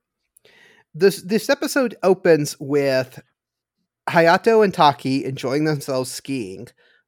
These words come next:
but the Rider girls are struggling to stay upright on the ski,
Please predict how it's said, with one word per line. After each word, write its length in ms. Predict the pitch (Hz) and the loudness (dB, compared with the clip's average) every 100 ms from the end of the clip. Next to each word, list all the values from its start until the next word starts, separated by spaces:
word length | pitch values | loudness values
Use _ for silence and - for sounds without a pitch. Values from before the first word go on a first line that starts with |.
| _ | _
but 220 | 160 156 | 0 2
the 120 | 151 143 | 0 0
Rider 460 | 160 226 294 202 | 0 -2 0 0
girls 680 | 147 120 110 107 107 - - _ _ _ _ 143 | -2 -4 -4 -4 -6 -10 -18 _ _ _ _ -2
are 240 | 143 147 | 0 0
struggling 840 | - - 180 185 165 135 123 123 - _ | -4 -6 -2 0 0 -2 -4 -6 -12 _
to 120 | - | -8
stay 300 | 147 - 147 143 | -8 -2 -2 -2
upright 420 | 156 - 127 127 | -6 -4 -4 -4
on 160 | 131 127 | -8 -8
the 80 | |
ski, 420 | - - 170 151 | -10 -12 -8 -8